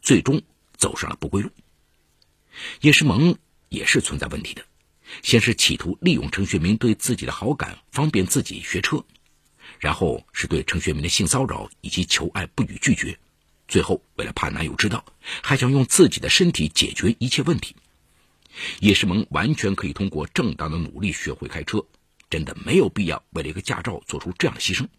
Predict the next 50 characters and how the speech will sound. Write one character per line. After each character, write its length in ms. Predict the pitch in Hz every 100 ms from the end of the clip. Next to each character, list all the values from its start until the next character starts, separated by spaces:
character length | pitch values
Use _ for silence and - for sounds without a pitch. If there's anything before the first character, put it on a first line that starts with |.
| _ _ _ _ _ _ _ - -
可 140 | - 82
能 100 | 87
在 160 | 87
她 260 | 80 78 - -
潜 240 | - 85
意 100 | 107
识 140 | -
里， 260 | - - - _ _
身 260 | - 127 123
体 180 | 131 143
并 160 | - 117
不 100 | -
珍 160 | 104 127
贵， 180 | 135 - _ _ _ _ _
可 120 | 107
以 120 | 80
换 240 | 65 104 78
取 160 | 73
自 140 | 71 71
己 100 | 98
想 180 | - -
要 80 | 92
的 80 | 80
东 140 | 131
西。 120 | 131 - _ _ _ _ _ _ _ _ _
当 220 | - 90
有 140 | 80 69
了 80 |
男 160 | 67 85
友 100 | -
之 140 | -
后， 260 | 92 107 - - - -
她 100 | -
也 140 | 113 -
不 140 | -
是 100 | 139
因 160 | 120 127
为 80 |
曾 180 | - 107
经 200 | 113 131
有 160 | - -
这 100 | -
样 100 | 95
的 80 | 80
往 280 | 82 - -
事 180 | -
愧 280 | - - 165
对 120 | - -
男 200 | - 143
友， 160 | -